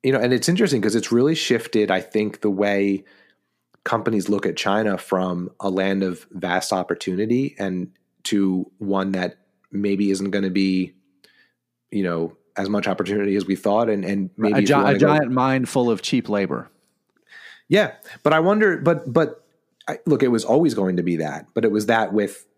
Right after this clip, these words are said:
Speaker 1: economic opportunity. So now I wonder
Speaker 2: Yeah.
Speaker 1: if, if it's,
Speaker 2: Right, where
Speaker 1: if
Speaker 2: it was
Speaker 1: it's
Speaker 2: no longer
Speaker 1: just
Speaker 2: just a provider, it was the buyer.
Speaker 1: Yep.
Speaker 2: Yeah. Yeah.
Speaker 1: So, um, I,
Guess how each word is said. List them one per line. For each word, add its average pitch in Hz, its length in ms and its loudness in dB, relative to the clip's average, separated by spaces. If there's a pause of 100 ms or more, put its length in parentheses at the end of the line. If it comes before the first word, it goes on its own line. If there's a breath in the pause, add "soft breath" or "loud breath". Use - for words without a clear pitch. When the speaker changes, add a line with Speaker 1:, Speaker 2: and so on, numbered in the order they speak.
(440)
Speaker 1:
economic 101 480 -2
opportunity. 98 680 -4
So - 160 -4
now 107 200 2
I 113 60 2
wonder 104 340 0
Speaker 2:
Yeah. 90 140 2
Speaker 1:
if, 95 220 -4
if 90 140 -4
it's, 95 100 -4
Speaker 2:
Right, 92 100 -2
where 107 140 0
Speaker 1:
if 110 60 2
Speaker 2:
it 110 40 2
was 107 120 0
Speaker 1:
it's 120 160 2
Speaker 2:
no 123 40 4
longer 135 160 4
Speaker 1:
just 104 120 -2
Speaker 2:
just - 160 -6
a - 40 -18
provider, 107 400 0
it 98 40 0
was 92 160 -2
the 95 80 -8
buyer. 90 500 -2 (680)
Speaker 1:
Yep. 104 280 -4 (360)
Speaker 2:
Yeah. 90 180 -4 (300)
Yeah. 95 160 -4 (180)
Speaker 1:
So, 101 460 -2 (400 loud breath)
um, 90 420 -4 (600 soft breath)
I, 120 140 -2